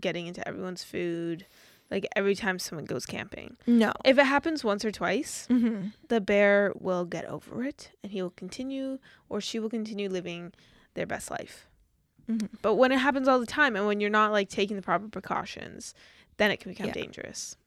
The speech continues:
Speaker 2: Is when they become dependent on it. And
Speaker 1: Yeah.
Speaker 2: you're like, "Okay, now you're interacting with a bear." Like, now
Speaker 1: Yeah.
Speaker 2: the bear is interacting with more humans, and, uh, but, like, it's not always gonna be a positive interaction.
Speaker 1: Mm-hmm.
Speaker 2: So, yeah.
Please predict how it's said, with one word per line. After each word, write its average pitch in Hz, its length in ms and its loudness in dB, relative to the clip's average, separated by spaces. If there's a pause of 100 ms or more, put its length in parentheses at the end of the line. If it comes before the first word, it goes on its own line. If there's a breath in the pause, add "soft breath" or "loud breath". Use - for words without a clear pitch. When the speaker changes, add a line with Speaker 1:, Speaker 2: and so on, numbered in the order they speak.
Speaker 2:
Is 247 160 6
when 277 140 4
they 339 80 0
become 277 320 0
dependent 214 480 -2
on - 180 -12
it. - 240 -12
And - 80 2
Speaker 1:
Yeah. 202 120 6
Speaker 2:
you're - 100 2
like, 208 280 0 (500 soft breath)
"Okay, 240 160 8
now 220 160 4
you're 233 180 4
interacting 226 500 4
with 214 120 2
a 202 40 4
bear." 214 500 0 (280)
Like, 233 180 8
now 233 220 12
Speaker 1:
Yeah. 262 100 12
Speaker 2:
the - 20 12
bear 233 300 12
is 220 120 8
interacting 220 420 4
with 208 120 2
more 214 220 6
humans, 214 420 6
and, 208 240 2
uh, - 60 2
but, 202 180 2
like, 220 180 8
it's 220 120 2
not 214 160 6
always 220 340 6
gonna 220 140 4
be 214 80 8
a 214 60 8
positive 208 360 6
interaction. 208 720 0
Speaker 1:
Mm-hmm. 214 300 -4 (360 loud breath)
Speaker 2:
So, - 540 2 (420)
yeah. - 260 -2